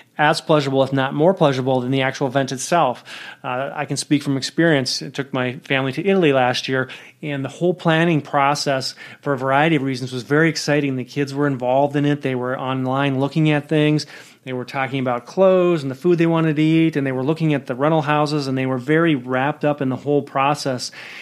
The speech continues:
and involved, and it really kind of created a buzz and an energy in our house, eh, particularly as the date became closer and closer and it actually w-, was a reality.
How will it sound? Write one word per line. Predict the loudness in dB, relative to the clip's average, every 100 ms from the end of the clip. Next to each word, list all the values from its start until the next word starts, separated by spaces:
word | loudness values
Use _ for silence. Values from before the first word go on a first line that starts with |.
| -16 -6
and | -2
involved, | -2 2 4 4 2
and | -4
it |
really | 0 0 0 -6 -20 -20
kind | -10 -8
of | -8 -6
created | -2 -2
a | -4
buzz | -2 2 4 4
and | 2
an | -2
energy | 2 2 2 0
in |
our | -2
house, | -2 0 0 0 -8 -10
eh, | -10
particularly | -4 -4 0 0
as | 0 -2
the |
date | 0 0 0
became | -4 -6
closer | -6 0 2 2 0
and | -2
closer | 2 2 2 -2
and | -2
it |
actually | -2 -2 0
w-, | -2 -4 _ _ _ -16 -12
was | -8 -6 -4
a |
reality. | 0 2 4 4 4 2